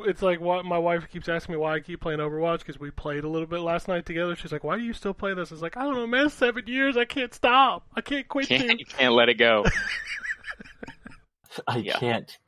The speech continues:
Speaker 3: quit you.
Speaker 1: <laughs> You know
Speaker 3: God
Speaker 1: what
Speaker 3: damn
Speaker 1: I
Speaker 3: it.
Speaker 1: mean.
Speaker 3: Somebody,
Speaker 1: <laughs> Come
Speaker 3: somebody
Speaker 1: on.
Speaker 3: wanna Photoshop Ken's face onto, uh,
Speaker 1: <laughs>
Speaker 3: Jake Gyllenhaal and then just the N four G logo.
Speaker 1: I can't quit you.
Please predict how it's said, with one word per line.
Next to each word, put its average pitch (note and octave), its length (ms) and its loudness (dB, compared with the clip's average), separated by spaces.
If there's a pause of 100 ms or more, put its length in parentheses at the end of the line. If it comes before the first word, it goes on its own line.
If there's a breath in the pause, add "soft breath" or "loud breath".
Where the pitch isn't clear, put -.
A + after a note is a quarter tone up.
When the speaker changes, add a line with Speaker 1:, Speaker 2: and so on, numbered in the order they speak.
(120)
Speaker 3:
quit - 300 -4
you. - 220 -10
Speaker 1:
<laughs> G3 480 10
You G#3+ 160 4
know G#3+ 180 12
Speaker 3:
God - 40 10
Speaker 1:
what F#3 60 10
Speaker 3:
damn E3+ 200 8
Speaker 1:
I B2 60 4
Speaker 3:
it. - 20 6
Speaker 1:
mean. - 80 -6
Speaker 3:
Somebody, D#3+ 380 6
Speaker 1:
<laughs> - 0 -
Come - 80 0
Speaker 3:
somebody E3+ 320 12
Speaker 1:
on. E3 60 10
Speaker 3:
wanna E3 200 10
Photoshop D3+ 760 6
Ken's C#3+ 440 2
face C3+ 440 0
onto, C3 600 0
uh, A#2 240 10 (340)
Speaker 1:
<laughs> - 340 -4
Speaker 3:
Jake D3 280 2
Gyllenhaal C#3 760 8
and B2+ 120 2
then C#3 160 2 (120)
just - 320 2
the G3 220 4
N D#3 140 2
four D3 260 6
G B2+ 280 0
logo. D#3 840 2 (180)
Speaker 1:
I - 120 -4
can't - 340 -10
quit - 300 -10 (100)
you. C3+ 120 -12